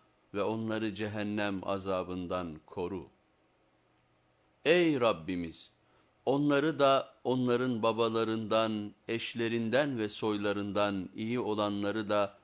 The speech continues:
kendilerine vaat ettiğin adın cennetlerine koy. Şüphesiz sen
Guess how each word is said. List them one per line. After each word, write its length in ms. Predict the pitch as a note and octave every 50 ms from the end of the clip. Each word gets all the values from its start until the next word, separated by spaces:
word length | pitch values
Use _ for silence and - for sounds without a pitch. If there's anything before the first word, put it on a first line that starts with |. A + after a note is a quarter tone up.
| _ _ _ _ _ _ -
kendilerine 840 | - B2+ B2 B2 B2 C3 C3 C3 C3 C3 C3 C3 C3+ C3+ C3 B2
vaat 280 | B2 B2+ B2+ B2 A2 A#2
ettiğin 760 | A2+ A2 - _ - - A#2 A2+ A#2 A#2 A2+ G#2+ G2+ G2 - - _ _ -
adın 500 | B2+ C#3 C#3 A2+ A#2 A2 G2+ F#2 F2 F#2
cennetlerine 960 | G2+ G#2+ G#2 G2+ G2+ G2+ G2 F#2+ - - G2+ G2+ G2 G2 G#2 G#2+ G#2 G#2+ -
koy. 280 | - - D2+ C#2+ C#2 C2 - _ _ _ _ _ _ _ _ _
Şüphesiz 880 | - - C3+ C3+ - - - C3+ C3 - - - D3+ D3 C3+ A2 F2+ - - -
sen 480 | - - - D3+ C#3 C3+ C3 B2 A2